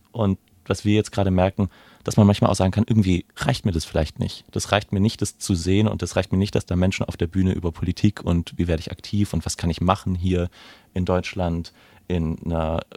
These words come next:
privilegierten Situation. So, irgendwie finde ich das nicht cool und ich habe da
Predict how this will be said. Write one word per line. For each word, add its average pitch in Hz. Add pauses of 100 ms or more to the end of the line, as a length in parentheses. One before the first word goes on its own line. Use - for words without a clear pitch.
(120)
privilegierten 85
Situation. 85
So, 85
irgendwie 95
finde 90
ich -
das -
nicht -
cool 90 (480)
und 92
ich -
habe 95
da 85